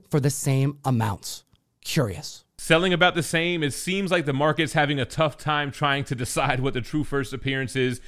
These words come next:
Speaker 2: Issue number six was actually number one on the trending video last week, so make sure to go and check that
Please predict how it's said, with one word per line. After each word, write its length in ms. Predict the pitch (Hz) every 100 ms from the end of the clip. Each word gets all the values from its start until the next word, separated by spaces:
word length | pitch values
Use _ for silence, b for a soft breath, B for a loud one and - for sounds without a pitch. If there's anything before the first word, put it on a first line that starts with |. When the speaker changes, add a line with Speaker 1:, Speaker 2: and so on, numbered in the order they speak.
| B -
Speaker 2:
Issue 240 | 220 247
number 200 | 233 190
six 280 | - 233 -
was 220 | 147 135
actually 320 | 156 151 151
number 180 | 143 135
one 240 | 135 147
on 160 | 135 127
the 80 | 120
trending 420 | - 151 180 131
video 300 | 110 117 107
last 280 | 104 101 -
week, 160 | 120 123
so 100 | 117
make 160 | 123
sure 140 | - 117
to 60 |
go 140 | 110 107
and 80 |
check 280 | 101 113 107
that 260 | 156 147